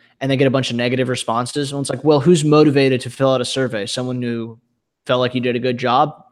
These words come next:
You'd have to do a really, really great job for them to be like, "Man, I gotta tell this guy how great a job he did." Or it's someone who's pissed and is looking for an outlet to dump that in. And so I think that's what comment sections are too.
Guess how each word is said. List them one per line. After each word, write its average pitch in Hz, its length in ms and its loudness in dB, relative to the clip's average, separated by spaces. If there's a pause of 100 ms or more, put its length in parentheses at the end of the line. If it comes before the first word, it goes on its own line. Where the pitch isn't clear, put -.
You'd 156 120 2
have 175 140 2
to 156 60 -8
do 160 140 4
a 139 60 4
really, 147 360 2
really 139 360 0
great 131 300 -2
job 120 400 -4
for 120 80 -4
them 117 160 -6
to 113 40 -10
be 113 140 -6
like, 110 180 -10
"Man, 117 200 -8
I 120 80 -4
gotta 120 200 -2
tell 120 220 -2
this 113 160 -8
guy 107 160 -4
how 113 140 -4
great 110 260 -6
a - 20 -18
job 117 260 0
he 107 60 -4
did." 104 300 -8 (1040)
Or 139 540 6
it's 131 120 -4
someone 165 200 2
who's 131 100 0
pissed - 540 -2 (320)
and 131 100 -4
is 127 100 -4
looking 135 200 -2
for 127 80 -2
an 120 100 -4
outlet 117 640 -4 (800)
to 123 80 -4
dump 143 280 2
that 101 200 -4
in. 110 160 -10 (720)
And 120 100 -8
so 160 80 2
I 156 40 0
think 170 120 0
that's 139 160 -2
what 135 120 -2
comment 131 300 -2
sections 117 360 -6
are 101 100 -6
too. - 280 -10